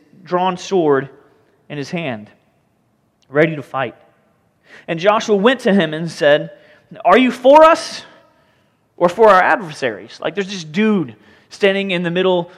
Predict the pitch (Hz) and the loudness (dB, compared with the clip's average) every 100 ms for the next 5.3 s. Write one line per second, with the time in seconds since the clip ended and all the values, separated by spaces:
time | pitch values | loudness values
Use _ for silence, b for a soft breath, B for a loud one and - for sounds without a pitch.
0 | b - 156 160 160 165 139 143 202 190 | b -2 0 2 6 8 8 4 -2 0
1 | 190 175 147 - 233 277 269 - 240 269 | 4 4 4 2 4 6 4 4 4 6
2 | 214 240 262 - 196 202 233 214 208 196 | 6 8 6 6 4 8 8 8 4 -2
3 | 190 180 175 190 190 180 175 190 170 156 | 2 2 4 4 4 4 2 2 2 2
4 | 156 151 196 190 170 160 226 233 196 180 | 2 2 -2 -4 -10 -2 0 2 2 0
5 | 175 208 | 0 -2